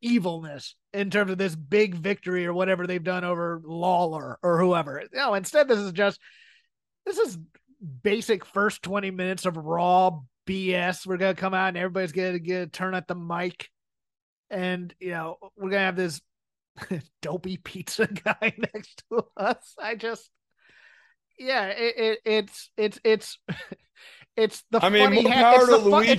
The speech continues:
Speaker 2: Luigi
Speaker 1: the
Speaker 2: getting paid, but yeah, like, it's a funny hat on top of a funny
Speaker 1: it,
Speaker 2: hat.
Speaker 1: it's the funny hat on top of Marina Shafir. That's what it is, <laughs> really. It's just,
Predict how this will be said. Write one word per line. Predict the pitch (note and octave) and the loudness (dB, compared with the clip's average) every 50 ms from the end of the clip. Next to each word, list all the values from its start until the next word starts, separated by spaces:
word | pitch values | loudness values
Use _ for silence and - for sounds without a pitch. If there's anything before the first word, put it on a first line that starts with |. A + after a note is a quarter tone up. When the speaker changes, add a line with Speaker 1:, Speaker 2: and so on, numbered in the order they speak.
| D3+ | 2
Speaker 2:
Luigi | F#3 G#3 | 0 0
Speaker 1:
the | F3 | 0
Speaker 2:
getting | E3+ G3 F#3+ F3+ E3 | 2 2 2 0 0
paid, | - F3 F3 F3+ F3 D3+ B2+ A#2 A#2+ G2+ | 0 2 4 4 6 6 4 2 0 0
but | C3 C3 C3 C3 B2+ C#3 | 2 2 2 2 2 2
yeah, | D3 D3+ C#3 A#2 | 4 4 4 4
like, | A#2+ B2+ B2+ A2+ A2 A2 - | 4 4 2 2 2 0 -2
it's | C#3 C#3+ C#3 | -2 -2 -2
a | C#3+ C3+ | -4 -4
funny | - - D#3 D3+ D3+ C#3 | -2 -2 -2 0 0 0
hat | C3+ C#3+ C#3 C#3 | 2 2 2 2
on | B2+ A#2+ | 2 2
top | C#3 C3+ A#2 B2+ | 0 0 0 0
of | A2+ G#2 G#2 | -2 -2 -4
a | G#2 | -6
funny | - - B2+ A2 G#2 F2+ | -2 -2 -2 -2 -2 -4
Speaker 1:
it, | F2+ - | 0 0
Speaker 2:
hat. | B3 B3 D#3 D3+ | 2 2 2 0
Speaker 1:
it's | G3+ A#3+ - - | 0 -2 -2 0
the | A3+ A#3+ | 0 -2
funny | - - - B3 B3+ C4 B3+ B3 | -2 -2 -2 -2 -2 -2 -2 -4
hat | G#3+ F#3 G#3+ A#3 A3+ G#3+ | -6 -4 -2 -2 -2 -2
on | G#3+ G#3 | -2 -4
top | - G3 G#3 G3+ G3+ | -4 -4 -4 -4 -4
of | F#3+ | -6
Marina | F3+ F#3 F#3 F#3 E3 D#3+ | -8 -10 -10 -10 -10 -10
Shafir. | D3 - - C#3+ - - C3+ A#2 G2+ - _ _ _ _ _ _ _ _ _ _ _ _ | -10 -10 -12 -12 -14 -16 -16 -16 -18 -20 _ _ _ _ _ _ _ _ _ _ _ _
That's | A3+ G#3+ - - B3 | -4 -4 -4 -2 0
what | C#4 C4 A#3 | 2 2 4
it | B3 A3+ A3 F3+ - | 4 2 2 2 2
is, | G#3+ G3 C#3+ C#3 C#3+ - | 0 0 -2 -4 -10 -10
<laughs> | |
really. | E3 F3 E3+ - - - G3 - - _ | -6 -6 -6 -6 -6 -6 -8 -8 -6 _
It's | F#3+ F#3 D#3+ E3 F3 - - - | -8 -8 -8 -10 -12 -16 -12 -6
just, | A3 A3 A3 F#3 - | -4 -4 -4 -4 -8